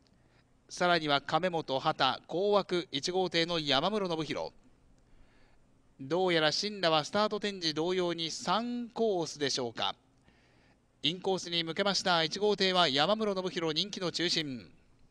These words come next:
そして人気で続く二号艇の畑英吾、二コース。五号艇の新羅和則が動いてきまして、スロー三コースです。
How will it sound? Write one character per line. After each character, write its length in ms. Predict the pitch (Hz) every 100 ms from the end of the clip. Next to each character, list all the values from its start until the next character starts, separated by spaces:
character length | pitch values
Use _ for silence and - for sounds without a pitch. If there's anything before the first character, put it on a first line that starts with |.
| _ _ _ _ _ _ _ _ -
そ 200 | - 196
し 40 | 190
て 140 | 196
人 160 | 196 220
気 80 | 220
で 80 |
続 220 | 214 208 196
く 120 | 196
二 100 | 170
号 180 | 190 202
艇 180 | 185
の 120 | 180 147
畑 480 | 220 240 214 202
英 40 | 175
吾、 160 | 180 -
二 260 | 123 135 143
コ 180 | - 175
ー 40 |
ス。 240 | - 90 - _ _ - _ _ _ _ _ _ _ _ _ - _ _ _ _ _ -
五 140 | 135
号 160 | 160 170
艇 200 | 165 160
の 100 | 147
新 240 | - 196
羅 120 | 180 156
和 80 | 160
則 220 | 160 151
が 140 | 143
動 200 | 139 175 214
い 40 |
て 120 | 202
き 80 | 185
ま 100 | 185
し 80 | -
て、 160 | 202 -
ス 200 | - -
ロ 160 | 160 180
ー 60 |
三 300 | 123 160 214
コ 180 | 208 202
ー 40 | 147
ス 80 | -
で 120 | 82
す。 200 | -